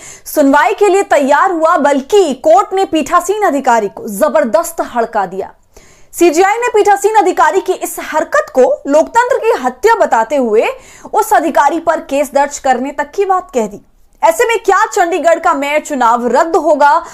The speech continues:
और क्या ताकत के दम पर लूटी गई सत्ता वापस आम आदमी पार्टी और कांग्रेस को मिलेगी? ऐसे में आज सुप्रीम कोर्ट में क्या कुछ हुआ, उसे समझने के लिए वीडियो को अंत तक जरूर देखिए। नमस्कार, आदाब, आप देख रहे हैं खबर अड्डा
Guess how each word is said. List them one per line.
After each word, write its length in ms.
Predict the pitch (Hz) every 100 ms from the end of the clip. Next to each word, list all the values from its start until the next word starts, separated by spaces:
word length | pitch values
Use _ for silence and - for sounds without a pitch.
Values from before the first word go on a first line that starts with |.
| -
और 120 | 262 262
क्या 220 | 370 370
ताकत 480 | 370 208 330 523 523
के 80 | 339
दम 180 | 233 214
पर 240 | 208 156
लूटी 320 | 214 277 339
गई 160 | 330 339
सत्ता 380 | 330 302 349 392
वापस 540 | 254 294 339 403 - -
आम 220 | - 330 339
आदमी 220 | 320 330
पार्टी 340 | 311 269 294
और 160 | 330 269
कांग्रेस 460 | 285 269 269 370
को 80 | -
मिलेगी? 380 | 254 214 175 170 _ _ - - _ -
ऐसे 220 | 311 427
में 100 | 403
आज 120 | 415
सुप्रीम 320 | 403 370 392
कोर्ट 240 | 349 381 403
में 140 | 403
क्या 180 | - 302
कुछ 280 | 302 453 -
हुआ, 140 | 330
उसे 260 | 415 415 311
समझने 440 | 302 277 277 392
के 120 | 427
लिए 120 | 415 392
वीडियो 300 | 269 294 349
को 120 | 330
अंत 200 | 269 247
तक 120 | 254 240
जरूर 260 | 247 226 208
देखिए। 460 | 202 190 226 196 - _ _ _
नमस्कार, 400 | 262 339 359 381
आदाब, 320 | 349 247 220 226
आप 100 | 220
देख 280 | 262 302
रहे 80 | 359
हैं 80 | 359
खबर 200 | 294 277
अड्डा 340 | 269 254 339